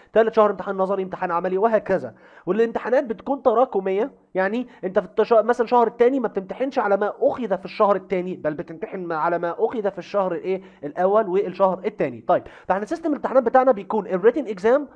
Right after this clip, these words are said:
وال lab exam. ال، ال written exam ده هدفه ان هو يتست الابيليتي، قدرتك على فهم الكونسبت، تمام؟ انت فاهم ال، ال، ال، ال، ال subnetting كويس، فاهم ال في لانس كويس، فاهم ال اي جي ار بي وال او اس بي اف كويس،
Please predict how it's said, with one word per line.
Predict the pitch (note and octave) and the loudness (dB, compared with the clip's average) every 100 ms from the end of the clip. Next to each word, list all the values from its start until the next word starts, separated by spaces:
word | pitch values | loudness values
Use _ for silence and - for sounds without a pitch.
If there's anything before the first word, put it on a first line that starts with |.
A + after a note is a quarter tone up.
| - - | -16 -8
وال | G3 B3 G3+ F3 F3 G#3+ | -4 -2 -2 0 4 4
lab | F#3+ | 2
exam. | A#3+ F#3+ C#3 - - - E3 | -4 -4 -6 -8 -20 -8 2
ال، | G#3 | 6
ال | B3+ G#3+ | 6 4
written | A3 D#4 D#4 G#3 | 0 -2 -4 2
exam | A#3 C4 B3+ - | 4 4 2 0
ده | G#3 A#3+ C4+ | 4 4 4
هدفه | - A3+ A#3+ C4 | 4 2 2 0
ان | G3+ | 0
هو | F#3+ A3 | 2 2
يتست | A#3+ - G3+ F#3+ _ - D4 - - - - _ E3+ | 2 0 -6 -10 _ 2 2 2 -12 -12 -12 _ -10
الابيليتي، | - F#3+ B3 C#4 C4 C4 | -2 6 8 8 6 -2
قدرتك | C4 G#3+ G#3+ C4+ - | 0 0 6 6 6
على | G3+ G3 | 2 2
فهم | G#3+ A#3 | 2 0
الكونسبت، | G3+ A3 G3 - _ _ _ _ - | 0 0 0 -8 _ _ _ _ -6
تمام؟ | D#3 A3+ B3 - - - - | 0 0 -2 -8 -20 -14 -6
انت | G#3 | 0
فاهم | G#3 C4 A#3+ | 4 6 6
ال، | G#3+ F#3+ | 2 0
ال، | G3 F#3+ | -6 -4
ال، | G3 F#3+ F#3+ | -6 -6 -8
ال، | F3+ | -8
ال | F3+ | -8
subnetting | F#3+ G#3 C4+ A#3+ | -2 0 0 0
كويس، | A3+ B3+ C4+ | 2 2 0
فاهم | A3 A#3 | 0 0
ال | G#3+ | 0
في | A3 | 0
لانس | A3+ A3+ A3+ | 0 0 0
كويس، | F#3+ A3 B3 _ _ | 2 2 -2 _ _
فاهم | G#3+ A#3 | 2 4
ال | |
اي | C4+ C4 | 6 6
جي | |
ار | A3 | 6
بي | F#3 B3 | 4 0
وال | A#3 | 2
او | G#3 | 0
اس | G#3 | -2
بي | F#3+ | -4
اف | F3+ | -2
كويس، | F3+ F#3+ B3 - | 2 2 2 -6